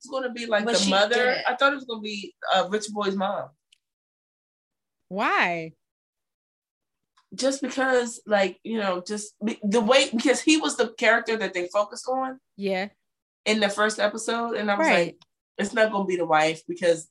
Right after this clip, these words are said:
Speaker 1: it already feels like it might be the wife.
Speaker 3: Mm-hmm.
Speaker 1: So I thought it would be his mom, with his mom coming in later,
Speaker 3: Mm-hmm.
Speaker 1: someone that he's connected to, and then he's ups-, he's upset with the wife 'cause, uh, yeah, I was like, "They're not gonna kill the wife." Maybe he's upset with,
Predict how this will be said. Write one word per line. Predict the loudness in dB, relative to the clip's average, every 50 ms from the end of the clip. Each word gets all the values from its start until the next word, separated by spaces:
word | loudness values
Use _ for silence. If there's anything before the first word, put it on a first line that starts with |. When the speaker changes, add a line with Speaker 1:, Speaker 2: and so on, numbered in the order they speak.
| _ 2
Speaker 1:
it | 4 4 4 4 2 2
already | 2 2 4 2 -2 -2
feels | -4 -4 -4 -2 -2 -2 -4
like | -6 -6
it | -6 -10 -12 _ _
might | -4 -2 -2 -2 -2
be | -4 -6
the | -6 -4
wife. | -4 -4 -4 -6 -10 -16 -20 -20 _ _ -6
Speaker 3:
Mm-hmm. | -4 -4 -2 -2 -2 -2 -4 -4 -8 _ _ _ _ _ _ _ _
Speaker 1:
So | 2 4 4 4 2 0
I | -2 -2
thought | 0 0 0 2 2
it | 0 -2
would | -4 -6 -6
be | -6 -6 -6 -6 -10 -12 -12 -12 -14 -16 -20 _ _ _ _ _ _
his | -8 -4 -4 -2 -2 0
mom, | 2 4 4 4 4 2
with | 0 0 0
his | -2 -4 -4 0
mom | 0 2 2 2 0
coming | -2 -4 -4 -2 -2 -2
in | -2 -2 0
later, | 0 0 0 0 -4 -6 -8 -10 -12 -14 -8 _ 0
Speaker 3:
Mm-hmm. | 0 2 2 2 0 0 -2 -6 _ _ _ _ _ _ _ _
Speaker 1:
someone | -4 -2 0 0 0
that | 0 -2
he's | -2 -4 -6 -6
connected | -6 -2 0 0 0 0 -4 -8 -6
to, | -4 -4 -2 0 0 -2 -2 -4 -10 -20 -20 -20 -20 _ _
and | -4 -2 -2
then | -2 -2 -4 -6 -12 _ _ _ _ _
he's | _ -6 -2 -2 -2
ups-, | -4 -4 -6 -14 -18 -20 _ _ _ -10
he's | -10 -10 -6 -6
upset | -6 -6 -4 0 2 2 2 2
with | -2 -4 -4
the | -2 0
wife | 2 0 0 0 -2
'cause, | -4 -4 -4 -6 -10 -20 _ _ _ _ _ _ _ _
uh, | 0 0 0 0 -2 -8 _ -12 -4
yeah, | 2 4 6 6 6
I | 4
was | 2 -2
like, | -4 -6 -4
"They're | -4 -4
not | -2 -2 -2
gonna | -4 -6 -8 -6
kill | -8 -8 -6
the | -4 -2
wife." | -2 -2 -4 -6 -8
Maybe | -6 -6 -4 -4 -6 -6
he's | -8 -8 -6 -6
upset | -8 -8 -4 -4 -2 -2
with, | -4 -8